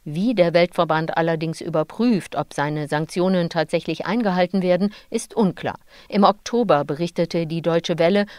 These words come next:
Jean Barr kontrolliere auch während seiner Suspendierung die Verbandsgeschäfte und besuche junge Spielerinnen im nationalen Trainingszentrum.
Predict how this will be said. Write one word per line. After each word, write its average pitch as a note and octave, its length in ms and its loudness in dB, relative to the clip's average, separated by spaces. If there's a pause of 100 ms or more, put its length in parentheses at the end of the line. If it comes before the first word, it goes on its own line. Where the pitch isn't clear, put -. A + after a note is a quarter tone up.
(120)
Jean F#3 260 2
Barr F#3 240 2
kontrolliere G3 760 0
auch A3+ 260 4
während G3+ 300 0
seiner F#3 260 4
Suspendierung G3+ 760 0
die E3 120 -4
Verbandsgeschäfte F3 880 0 (220)
und F3+ 140 -2
besuche G3 400 2
junge F3 280 0
Spielerinnen E3 680 0
im G3 160 0
nationalen D#3 600 -2
Trainingszentrum. D#3+ 920 -4